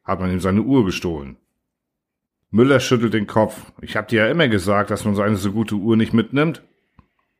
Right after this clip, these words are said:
Müller ist etwas tapsig und rechthaberisch, sonst würde er den Mund halten, denn jeder sieht,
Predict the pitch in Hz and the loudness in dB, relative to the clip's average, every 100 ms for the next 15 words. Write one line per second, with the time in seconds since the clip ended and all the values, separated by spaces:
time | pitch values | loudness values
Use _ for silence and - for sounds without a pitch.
0 | _ _ 98 127 156 127 123 110 - - | _ _ 2 4 4 2 -2 -4 -4 -4
1 | 143 - 104 98 90 127 127 104 92 85 | -4 -2 -4 -4 -2 -4 0 -2 -2 -4
2 | 80 - - _ - 113 127 - 131 127 | -8 -10 -18 _ -6 -4 -4 -2 0 2
3 | 113 110 143 135 104 87 80 76 - 90 | 2 2 2 0 -2 -2 -4 -10 -8 -2
4 | 131 143 95 110 156 | 2 2 2 2 0